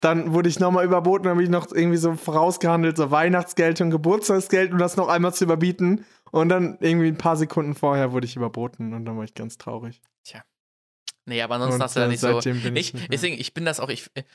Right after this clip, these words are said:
Speaker 2: ich, äh, wenn ich solche Sachen hab, wo ich mir denke, ah, das könntest du irgendwann wirklich nochmal gebrauchen, dann, äh, dann pack ich's einfach in den Keller.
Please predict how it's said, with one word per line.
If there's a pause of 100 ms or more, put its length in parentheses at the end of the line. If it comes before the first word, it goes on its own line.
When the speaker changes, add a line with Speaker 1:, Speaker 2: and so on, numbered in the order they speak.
(140)
Speaker 2:
ich,
äh,
wenn
ich
solche
Sachen
hab,
wo
ich
mir
denke,
ah,
das
könntest
du
irgendwann
wirklich
nochmal
gebrauchen, (240)
dann,
äh,
dann
pack
ich's
einfach
in
den
Keller.